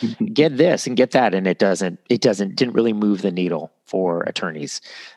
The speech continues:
Speaker 2: Um, so a lot of the typical marketing things from a Jeff Walker, Brandon Bouchard, or a lot of the, the marketing gurus, some who don't know what they're really talking about and others who do, hasn't really applied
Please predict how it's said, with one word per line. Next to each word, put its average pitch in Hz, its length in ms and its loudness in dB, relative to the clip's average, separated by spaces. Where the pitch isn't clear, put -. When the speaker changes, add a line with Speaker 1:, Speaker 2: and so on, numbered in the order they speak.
Speaker 2:
Um, 82 420 -6
so 123 220 2
a - 0 -
lot 143 320 2
of 190 220 0
the 120 480 4
typical 123 640 2
marketing 101 600 2
things 95 560 -4
from 95 260 -6
a 85 80 0
Jeff 95 300 0
Walker, 90 760 2
Brandon 95 380 -2
Bouchard, 90 720 0
or 87 80 0
a 87 60 0
lot 95 220 2
of 87 80 -2
the, 90 300 -2
the 110 120 -2
marketing 95 500 0
gurus, 92 760 -2
some 139 240 0
who 131 120 2
don't 117 180 0
know 107 80 0
what 98 160 0
they're 95 160 0
really 90 260 -2
talking 92 300 -2
about 85 240 0
and 95 100 -4
others 107 320 0
who - 100 -10
do, 117 340 -2
hasn't 151 500 0
really 117 560 2
applied 85 760 -2